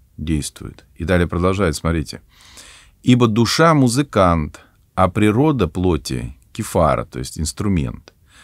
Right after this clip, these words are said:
звучащий так, как заставляет ее музыкант.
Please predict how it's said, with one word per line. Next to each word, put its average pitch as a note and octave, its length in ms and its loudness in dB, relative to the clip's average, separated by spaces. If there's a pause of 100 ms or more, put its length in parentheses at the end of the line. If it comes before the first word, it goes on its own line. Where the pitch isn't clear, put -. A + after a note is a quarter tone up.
(180)
звучащий A2+ 720 0
так, - 460 -2 (220)
как A#2+ 400 2 (200)
заставляет F#2 880 0
ее E2+ 240 2
музыкант. D#2+ 840 -4